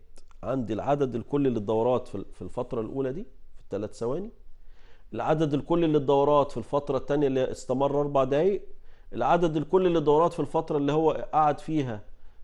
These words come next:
خ-، اتنين وعشرين على خمسة من الثانية عشان يقف. يبقى لازم أحسب كل واحدة على راحتها. طب أحسبها منين؟ القانون اللي بيقول لي المسافة بجيبه منين؟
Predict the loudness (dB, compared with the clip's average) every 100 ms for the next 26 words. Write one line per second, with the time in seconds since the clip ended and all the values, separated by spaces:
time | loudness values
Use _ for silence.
0 | -12 -12 -10 -10 -10 -14 -16 -14 -8 0
1 | 4 4 2 -2 0 2 0 0 -2 -2
2 | -2 -2 -4 0 4 6 4 2 -14 -10
3 | -6 -2 2 2 2 -2 -12 -14 -14 -12
4 | -10 -4 2 2 2 -2 -4 -4 -6 -2
5 | -2 2 2 2 -2 -4 -6 -8 -16 -14
6 | -8 0 2 4 2 -4 -10 -6 -8 -8
7 | -14 -18 -16 -8 -6 -6 -8 -4 -2 0
8 | -2 0 0 0 -2 -6 -10 -12 -12 -12
9 | -8 -8 -2 0 2 2 0 2 4 4
10 | 0 0 0 -2 -2 -2 -4 -2 -2 0
11 | 0 -2